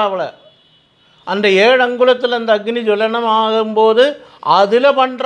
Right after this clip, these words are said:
ஹோமம் தான் சரியான ஹோமம். அது என்ன பொருளை வச்சு நம்ம ஹோமம் பண்ணினாலும் அது சரி. ஆனா அதை கொண்டு போய் சேர்க்கக்கூடியது அம்பாள் தான்.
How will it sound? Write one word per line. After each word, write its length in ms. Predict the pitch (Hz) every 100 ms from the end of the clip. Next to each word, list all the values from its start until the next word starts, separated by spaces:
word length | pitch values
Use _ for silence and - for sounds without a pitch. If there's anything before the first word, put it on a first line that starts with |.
| 254
ஹோமம் 460 | 220 240 240 240
தான் 260 | 233 247 262 254 _ _ _ _ _ _ _ _ _ _ _ -
சரியான 480 | 175 202 247 262 233
ஹோமம். 420 | 202 202 151 98 _ _ _ _ _ _ _ _ _
அது 260 | 143 175 165
என்ன 260 | 165 208 254
பொருளை 420 | 254 - 214 254 247
வச்சு 240 | 240 240
நம்ம 220 | 226 220
ஹோமம் 320 | 190 208 220 220
பண்ணினாலும் 520 | 214 214 208 220 226
அது 200 | 190 165
சரி. 260 | 160 113 _ _ _ _ _ _ _
ஆனா 300 | 139 170 214
அதை 280 | 190 180 -
கொண்டு 300 | 175 196 226
போய் 260 | 233 233 226
சேர்க்கக்கூடியது 840 | 190 208 226 220 208 202 196 208
அம்பாள் 420 | 185 156 160 143 117
தான். 180 | -